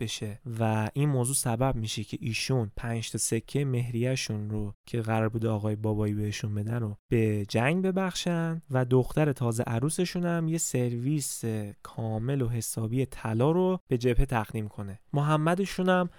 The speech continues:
بعد از یه مدت اصرار زیادی که به خانواده می‌کنه، موفق می‌شه که رضایت خانواده رو بگیره و وارد خط مقدم بشه. اون موقع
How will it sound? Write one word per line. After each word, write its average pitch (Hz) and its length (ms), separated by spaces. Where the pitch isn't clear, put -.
بعد 165 140
از 156 140
یه 160 60
مدت 143 380
اصرار 135 520
زیادی 127 480
که 120 160
به 113 160
خانواده 113 480
می‌کنه، 120 600
موفق 139 500
می‌شه 135 260
که 135 100
رضایت 120 400
خانواده 113 420
رو 110 80
بگیره 202 360
و 196 60
وارد 160 640
خط - 360
مقدم 110 600
بشه. - 400
اون 160 180
موقع 165 440